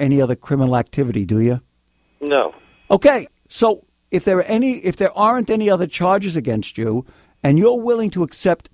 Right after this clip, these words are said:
Speaker 1: treatment under a drug program, the
Speaker 2: Yes.
Speaker 1: court will treat you the way it did seven years ago.
Speaker 2: Okay.
Speaker 1: Nathan, the goal here is not just to, you know, avoid jail time, which is good. The goal is not to get a third possession. You don't learn. You keep going back to heroin. You got it?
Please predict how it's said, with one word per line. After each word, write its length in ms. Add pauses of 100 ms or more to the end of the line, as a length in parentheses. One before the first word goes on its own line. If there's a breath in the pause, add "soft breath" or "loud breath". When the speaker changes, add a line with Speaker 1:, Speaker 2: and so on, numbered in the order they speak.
Speaker 1:
treatment 640 (100)
under 260
a 40
drug 400
program, 600 (340 soft breath)
the 80
Speaker 2:
Yes. 100
Speaker 1:
court 440
will 140
treat 440
you 160
the 100
way 200
it 100
did 180
seven 400
years 260
ago. 320 (1000)
Speaker 2:
Okay. 440
Speaker 1:
Nathan, 500
the 60
goal 380
here 420
is 180
not 360 (140)
just 260
to, 180
you 80
know, 180
avoid 400
jail 340
time, 340
which 180
is 120
good. 360 (540 soft breath)
The 100
goal 320
is 140
not 260
to 80
get 180
a 60
third 400
possession. 640
You 120
don't 260
learn. 400
You 80
keep 220
going 260
back 220
to 100
heroin. 460
You 100
got 240
it? 180